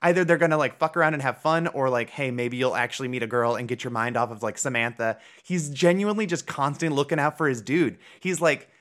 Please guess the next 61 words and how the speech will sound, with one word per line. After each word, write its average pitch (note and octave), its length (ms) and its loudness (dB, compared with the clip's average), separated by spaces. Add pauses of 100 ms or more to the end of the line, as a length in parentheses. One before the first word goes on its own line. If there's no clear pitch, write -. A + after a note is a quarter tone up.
(140)
"Hey, G#3 360 0 (680)
if D#3 120 -4
you A3+ 200 0
really A3+ 200 2
love G#3+ 220 4
this F#3 160 2
girl, E3+ 300 6
like, D3 240 0
I D#3 120 2
think F3 160 -2
it's D3 120 -4
kinda D3 180 -2
stupid, F3 400 0
but D3+ 100 0
if B2 80 -4
you F3+ 140 -2
really F3+ 220 4
love F3 220 4
this D#3+ 140 -4
girl, E3 400 0 (400)
big G3+ 180 0
romantic F3+ 380 2
gestures. C3+ 420 -4 (120)
Women F3+ 300 4
love D3+ 200 6
those. A#2 260 0 (140)
Why E3+ 200 6
not D#3 180 4
try D#3+ 180 6
that? A#2 220 2
Who D3 120 -2
gives C3+ 220 2
a C3 60 -2
shit?" A#2 240 -2
He's C#3+ 160 -4
just - 180 0
saying E3+ 200 2
anything E3+ 500 0
to E3+ 80 0
get D3 180 2
him D3+ 160 -2
through, C#3+ 220 -2
like, B2 240 2 (240)
his, C#3 420 0
essentially, A#3 380 0
he E3 100 2
just E3+ 160 -2
is, D3+ 140 -4
like, C3 220 2
wandering D#3+ 420 2
around D#3+ 100 4
the C3+ 80 -2
streets C3+ 320 -2
trying D3+ 180 0
to C3 60 -2
pick C#3+ 200 -4
fight, B2+ 280 0
hoping C#3+ 320 -2
someone C#3+ 220 -2
that D3 160 0
will, B2+ 180 -4